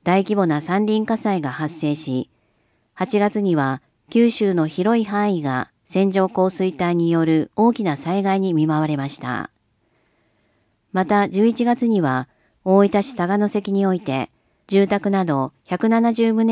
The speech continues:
以上が延焼する大規模火災により、甚大な被害が発生しました。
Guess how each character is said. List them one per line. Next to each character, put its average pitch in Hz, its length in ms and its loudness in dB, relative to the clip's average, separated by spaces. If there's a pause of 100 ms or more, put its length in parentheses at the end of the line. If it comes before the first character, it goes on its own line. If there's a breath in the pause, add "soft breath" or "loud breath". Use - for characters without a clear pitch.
(100)
以 233 80 0
上 208 180 0
が 147 120 -2
延 170 180 0
焼 175 240 -2
す 165 160 -8
る 151 320 0
大 202 200 0
規 220 120 -4
模 226 80 0
火 226 160 -2
災 214 220 -2
に 139 160 -2
よ 123 100 -4
り、 131 240 -4 (480)
甚 185 200 2
大 190 180 2
な 185 100 -2
被 214 160 -4
害 220 200 0
が 143 100 -4
発 123 240 -10
生 156 160 -4
し 151 120 -8
ま 135 120 -4
し - 80 -14
た。 123 320 -6